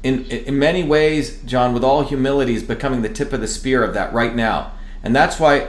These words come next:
I think my followers and, and the, the videos are exploding all over the world right now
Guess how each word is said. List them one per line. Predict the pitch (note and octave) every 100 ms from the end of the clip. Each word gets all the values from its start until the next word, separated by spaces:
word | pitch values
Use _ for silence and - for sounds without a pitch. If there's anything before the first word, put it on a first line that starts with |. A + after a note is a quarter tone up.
| -
I | A#2
think | D#3 D3 C3
my | A#2+ A#2 - - -
followers | - - D#3 E3 E3 A#2+ F2+ F2+ - A2
and, | A#2+ A#2+
and | A#2+ B2+ A#2
the, | B2 A#2+ B2 - - -
the | B2 A#2
videos | D3 E3 D3 C3
are | A2+
exploding | - - - D#3 A3 D3+ F#2+
all | A#2 D#3+
over | F3+ D3
the | C3
world | C3 G3+ G#3
right | A#2 G#2
now | A2 F2+ C2 -